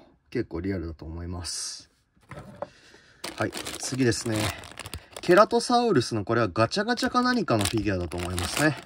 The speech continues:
これ結構昔に買ってたんですけど、結局開封せず、なんか、あのー、眠ってました。はい。開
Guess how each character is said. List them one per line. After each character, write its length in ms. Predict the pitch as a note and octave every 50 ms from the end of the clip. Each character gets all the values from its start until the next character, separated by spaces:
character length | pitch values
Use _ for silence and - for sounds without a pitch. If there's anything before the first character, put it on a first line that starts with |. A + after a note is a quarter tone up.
| - - - - - - - - - - - - - -
こ 80 | D#4+
れ 60 | D#4
結 280 | - - B3+ - - -
構 140 | - G#3 F3
昔 380 | C3+ B2+ A#2+ C#3 C3+ - -
に 100 | D#3 D3
買 160 | C3+ - C3+ C3
っ 20 |
て 140 | - D#3 D#3
た 140 | - B2 G#2+
ん 80 | F#2+
で 20 | F#2+
す 120 | - -
け 80 | - G#2
ど、 80 | F#2 F#2+ F#2 F2 - - - - - - -
結 180 | - D3 - -
局 240 | G3+ F3+ - - -
開 240 | - F3 F3 E3+
封 160 | D3+ E3 E3+ D#3+
せ 140 | - E3+
ず、 240 | C3+ G#2+ F2+ E2+ - -
な 120 | G#2+ G#2+
ん 20 | G2
か、 160 | F#2 F2 E2+ - - - - - - - -
あ 60 | - G2 F#2
の 0 |
ー、 580 | F#2 F2 E2+ F2 E2+ D#2 - - - - G#2+
眠 140 | G#2 G#2 G#2+
っ 20 | G2+
て 140 | - A#2
ま 100 | G#2+ G2+
し 80 | F#2+ -
た。 80 | - -
は 60 | - - - - - - - G2 F2+
い。 20 |
開 60 | -